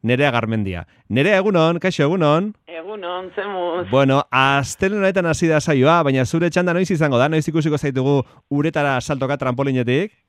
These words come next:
Speaker 2: Ba, oraintxe bertan ezin dut esan zehazki ze galan nijoan, baino datorren astekoan ez.
Speaker 1: Eta ze sentitzen da?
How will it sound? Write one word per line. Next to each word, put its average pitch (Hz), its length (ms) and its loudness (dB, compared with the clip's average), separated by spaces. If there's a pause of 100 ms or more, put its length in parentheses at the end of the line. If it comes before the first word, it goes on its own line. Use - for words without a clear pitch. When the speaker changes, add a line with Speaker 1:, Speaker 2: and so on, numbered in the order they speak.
Speaker 2:
Ba, 185 420 -2
oraintxe 240 460 -4
bertan 254 260 -2
ezin 240 400 -8
dut 233 160 -6
esan 226 440 -6
zehazki 214 500 0 (100)
ze 214 160 0
galan 202 400 -2
nijoan, 208 480 -6
baino 165 840 0
datorren 214 440 2
astekoan 208 480 -4
ez. 135 60 -10 (320)
Speaker 1:
Eta 143 280 2
ze 202 140 2
sentitzen 175 500 2
da? 120 200 2